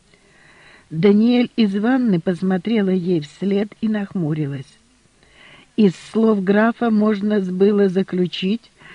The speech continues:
что ей придется до конца дня сидеть без крошки во рту.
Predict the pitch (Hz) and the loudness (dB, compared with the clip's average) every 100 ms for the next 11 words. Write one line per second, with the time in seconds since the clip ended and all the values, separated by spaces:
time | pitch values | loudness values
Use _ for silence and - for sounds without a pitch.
0 | 202 - - - 208 202 262 254 214 208 | -20 -18 -6 0 2 2 0 -2 -4 -2
1 | 208 202 - 196 190 202 190 175 202 180 | -2 -2 -2 0 0 2 0 0 0 0
2 | 156 160 180 240 - - 131 180 202 185 | 0 -2 0 -2 -4 -10 -6 -2 -2 -2
3 | 175 233 - 220 185 - - 220 208 269 | -6 -6 -6 -4 -2 -4 -6 -4 -2 -4
4 | - - | -6 -10